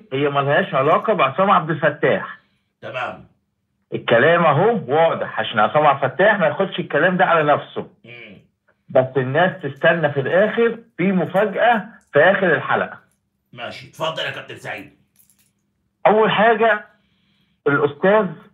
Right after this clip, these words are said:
Speaker 1: ملك التطوير الجهبذ عصام عبد الفتاح، الخبير التحكيمي.
Speaker 2: مم.
Speaker 1: احنا أول حاجة عندنا عشر مباريات في تصفيات كأس العالم.
Speaker 2: مم.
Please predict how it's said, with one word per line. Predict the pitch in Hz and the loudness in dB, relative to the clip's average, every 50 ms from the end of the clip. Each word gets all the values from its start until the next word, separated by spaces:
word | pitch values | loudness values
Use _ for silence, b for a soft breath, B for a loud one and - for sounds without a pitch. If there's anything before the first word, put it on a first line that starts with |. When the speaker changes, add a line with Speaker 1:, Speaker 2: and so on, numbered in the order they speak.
| _ _ _ _ _ _ _ _ _ _ _ _ _ _ _ _ - _ - | _ _ _ _ _ _ _ _ _ _ _ _ _ _ _ _ -18 _ 2
Speaker 1:
ملك | 147 170 190 190 190 - | 2 2 2 2 0 -2
التطوير | 165 - - 139 127 - - 160 185 208 214 196 160 143 131 - - - - - 135 | -4 -2 -2 -4 -4 -2 -2 0 0 0 0 0 -2 -6 -10 -12 -14 -14 -12 -10 -10
الجهبذ | 127 120 123 185 208 202 196 180 202 196 180 156 143 135 - - - - _ - | -10 -8 -6 -4 -2 0 0 2 2 0 0 -2 -6 -16 -18 -20 -20 -20 _ -10
عصام | 135 135 147 180 190 180 | -8 -4 -2 -2 0 0
عبد | 151 139 123 117 | 0 0 -2 -4
الفتاح، | 139 - - 135 120 - - 131 117 98 - - - - _ _ _ _ _ _ _ _ _ _ _ _ _ _ _ _ _ _ _ _ _ _ - 131 | -6 -2 -2 -4 -4 0 2 2 2 2 0 -2 -12 -18 _ _ _ _ _ _ _ _ _ _ _ _ _ _ _ _ _ _ _ _ _ _ 0 0
الخبير | 127 123 - 151 143 165 190 175 | 0 2 2 2 2 2 0 -2
التحكيمي. | 156 135 - 135 127 - - 147 131 120 98 90 - - _ - | -2 -4 -4 -6 -6 -6 -12 -10 -10 -8 -8 -10 -12 -16 _ -20
Speaker 2:
مم. | 127 127 120 113 107 90 76 _ _ _ _ _ _ _ _ _ _ _ _ _ _ _ _ _ _ _ _ _ _ _ _ _ _ _ _ _ - - | -20 -20 -20 -20 -20 -20 -20 _ _ _ _ _ _ _ _ _ _ _ _ _ _ _ _ _ _ _ _ _ _ _ _ _ _ _ _ _ -10 -8
Speaker 1:
احنا | - 135 147 151 | -4 0 4 4
أول | 151 190 - 202 202 185 147 | 4 4 2 2 -2 -2 0
حاجة | 139 185 175 156 139 127 120 | 2 2 2 2 2 2 0
عندنا | 123 127 143 185 190 180 | 0 0 0 0 2 4
عشر | 151 151 180 208 196 - 131 110 - - _ - | 4 4 4 2 0 -4 -6 -8 -8 -10 _ -4
مباريات | 120 127 127 131 135 135 135 143 156 170 180 160 120 95 - - _ _ - _ _ - | -2 0 2 2 2 2 2 2 2 2 2 2 0 -2 -4 -14 _ _ -20 _ _ -12
في | 143 | -6
تصفيات | 135 156 135 135 - 143 143 151 175 170 156 123 - - - - | -2 -2 -2 -2 -2 -2 -2 0 2 2 0 0 -2 -6 -12 -4
كأس | - 180 185 185 185 | -2 -2 -2 0 0
العالم. | 170 147 127 135 160 175 190 196 220 240 262 247 202 - - - | 2 2 4 4 4 4 4 4 4 2 2 0 -6 -8 -14 -20
Speaker 2:
مم. | 127 127 131 135 123 104 - | -16 -14 -14 -14 -14 -16 -20